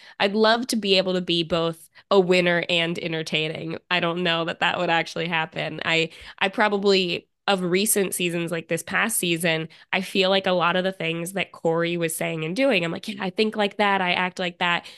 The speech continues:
Um, but I think that also if I was with some frustrating people in the house, I'd probably end up being more like America <laughs> and be more like telling people to shut up and walk away.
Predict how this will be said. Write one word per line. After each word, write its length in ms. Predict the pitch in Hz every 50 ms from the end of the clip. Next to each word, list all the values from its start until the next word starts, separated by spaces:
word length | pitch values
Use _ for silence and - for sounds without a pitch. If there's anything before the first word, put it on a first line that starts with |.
| - - - - -
Um, 480 | 190 185 180 170 170 170 170 165 - - _ _ _ -
but 100 | 233 214
I 80 | 196 185
think 240 | 196 - 196 202 196
that 120 | 202 185
also 420 | - 180 170 175 180 - 185 180 180
if 120 | 180 180
I 120 | 175 175 175
was 180 | 175 180 180 185
with 200 | 180 160 160 - _ _ -
some 360 | - - - 190 170 165 165 - _ _ _ -
frustrating 680 | - - - 185 180 180 - - 185 170 165 165 170
people 240 | 165 160 160 - 165
in 80 | 160
the 60 | 156 147
house, 260 | 202 165 160 160 -
I'd 140 | 165 160 -
probably 300 | 170 160 156 160 156 151
end 160 | 156 160 156
up 100 | 160 151
being 160 | - 160 156
more 220 | 156 151 156 165 160
like 160 | 156 135 -
America 600 | 165 156 156 - - 160 - - - - - -
<laughs> 40 | -
and 120 | 277 254 202
be 200 | 214 240 - 285
more 340 | 262 294 - - - 208 226 -
like 400 | - - - - - - - - - - - - - -
telling 260 | - - 196 190 202
people 240 | - 196 - 175 170
to 80 | -
shut 340 | - - - - - - 226
up 120 | - -
and 120 | - 262 -
walk 240 | - - 254 - -
away. 320 | - 240 - - 269 -